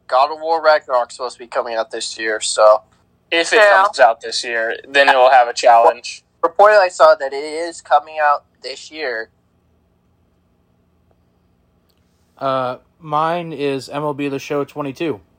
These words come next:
Speaker 4: so, um, I've been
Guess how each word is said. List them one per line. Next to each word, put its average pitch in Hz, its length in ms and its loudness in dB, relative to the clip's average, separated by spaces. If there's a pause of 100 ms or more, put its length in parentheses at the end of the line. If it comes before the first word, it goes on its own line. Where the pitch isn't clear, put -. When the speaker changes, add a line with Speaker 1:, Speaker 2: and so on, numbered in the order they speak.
Speaker 4:
so, 113 320 -14 (1200)
um, 98 420 -12 (120)
I've 104 220 -14
been 107 300 -10